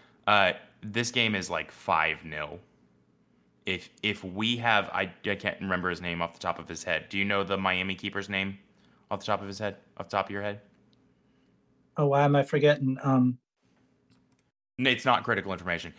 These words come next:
Speaker 1: If we had the
Speaker 2: <laughs>
Speaker 1: Miami keeper in our, in our goal, this is, this is a four goal against us game.
Speaker 2: Oh, yeah, yeah.
Speaker 1: I mean, it, it, it really is. It's as simple as that. Christian Kahlina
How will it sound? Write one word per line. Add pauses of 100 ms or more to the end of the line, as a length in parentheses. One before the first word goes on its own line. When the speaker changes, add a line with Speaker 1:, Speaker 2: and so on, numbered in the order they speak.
(160)
Speaker 1:
If
we
had
the
Speaker 2:
<laughs>
Speaker 1:
Miami
keeper
in
our,
in
our
goal,
this
is,
this
is
a
four
goal
against
us
game. (260)
Speaker 2:
Oh,
yeah,
yeah. (360)
Speaker 1:
I
mean, (300)
it,
it, (180)
it (100)
really
is.
It's
as
simple
as
that. (280)
Christian
Kahlina